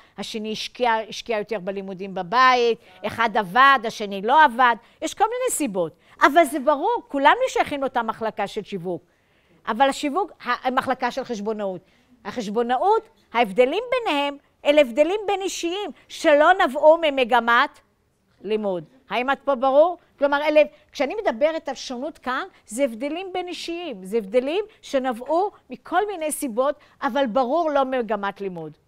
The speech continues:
האם את פה ברור? אז יש את השונות. עכשיו אני באה ואומרת, שניהם, מכיוון שאני הנחתי שהשונויות באוכלוסייה, מה הן? שוות. אז אני אומרת, שני האומדנים האלה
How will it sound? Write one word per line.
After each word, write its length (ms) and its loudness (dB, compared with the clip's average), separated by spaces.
האם 180 -12
את 100 -12
פה 120 -6
ברור? 340 -2
אז 140 2
יש 240 6
את 60 -6
השונות. 460 -6
עכשיו 180 -6
אני 220 0
באה 100 10
ואומרת, 520 2
שניהם, 720 -2
מכיוון 720 4
שאני 400 -2
הנחתי 600 0
שהשונויות 540 -6
באוכלוסייה, 500 -8
מה 160 -8
הן? 180 -8
שוות. 680 4
אז 100 -16
אני 120 -12
אומרת, 200 -14
שני 360 -12
האומדנים 640 -6
האלה 480 -10